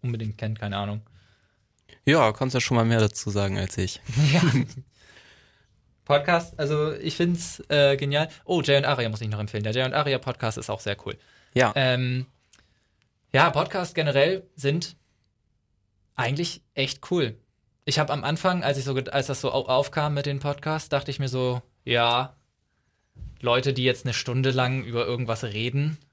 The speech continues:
Speaker 1: das klingt für mich hart nach Zeitverschwendung.
Speaker 2: <laughs>
Speaker 1: Und dann hab ich mal angefangen, so einen zu hören und dann nebenbei was gemacht, was anderes gemacht. Und dafür sind Podcasts halt am allerbesten, um
Speaker 2: Mhm.
Speaker 1: sie zu hören und nebenbei was anderes zu machen.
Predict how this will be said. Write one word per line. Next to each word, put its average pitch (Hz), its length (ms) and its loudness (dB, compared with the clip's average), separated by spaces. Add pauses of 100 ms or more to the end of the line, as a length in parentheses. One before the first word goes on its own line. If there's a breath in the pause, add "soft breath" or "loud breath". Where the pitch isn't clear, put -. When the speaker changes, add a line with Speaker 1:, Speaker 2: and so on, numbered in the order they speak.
(200)
Speaker 1:
das - 200 -8
klingt 131 260 -2
für 127 140 -4
mich 113 240 -4
hart 123 220 2
nach 123 180 0
Zeitverschwendung. 135 880 0
Speaker 2:
<laughs> - 680 -10
Speaker 1:
Und 123 100 -2
dann 117 120 2
hab 139 120 4
ich 135 120 0
mal 123 100 2
angefangen, 127 480 -2
so 120 60 -2
einen 117 180 -2
zu 120 140 -6
hören 143 300 2
und 123 140 -8
dann 120 360 -6
nebenbei 117 480 0
was 110 160 -10
gemacht, 120 320 -4
was 110 140 -4
anderes - 260 -6
gemacht. 120 380 -6
Und 117 60 -4
dafür 120 200 -2
sind 120 140 -4
Podcasts 120 420 -4
halt 113 160 0
am 110 140 -4
allerbesten, 117 640 -4
um 120 140 -6
Speaker 2:
Mhm. 98 360 2
Speaker 1:
sie 113 160 -8
zu 110 140 -4
hören 113 160 -2
und 110 80 -8
nebenbei 107 260 -2
was 107 120 -4
anderes 113 260 -8
zu - 100 -10
machen. 117 240 -6